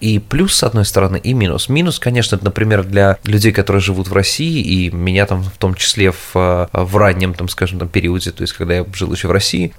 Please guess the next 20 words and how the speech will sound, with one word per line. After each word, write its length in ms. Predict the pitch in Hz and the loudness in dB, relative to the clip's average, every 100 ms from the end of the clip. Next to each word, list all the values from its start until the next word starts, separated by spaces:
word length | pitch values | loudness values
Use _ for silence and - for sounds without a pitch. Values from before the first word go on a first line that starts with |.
| - | -2
ну, 260 | 147 120 | 0 0
вот 140 | - 104 | -2 -4
эта 160 | 127 | 0
вот 260 | 123 107 - - - | 0 0 -8 -16 -2
мысль 440 | 113 135 160 123 - | 2 4 2 0 0
о 80 | 101 | 0
том, 160 | 135 | 0
что 180 | 131 107 | -2 -4
квартира, 500 | - 92 95 - 165 | -4 -6 -4 -2 -2
как 200 | - 101 | 0 0
бы, 140 | 95 - | -2 -2
она 140 | 95 | -2
должна 260 | 107 104 104 | 0 0 0
быть 160 | 101 | 0
своя, 600 | - - 92 92 90 - - - - - | 0 0 0 2 0 -2 -8 -18 -20 -4
вот, 140 | 98 | -2
вот 160 | 98 - | -2 0
моё, 600 | 101 104 110 95 69 - 101 | 2 4 4 4 4 0 -2
моё 300 | 101 101 95 | 2 2 2
жильё. 480 | 98 95 92 57 | 2 0 0 -2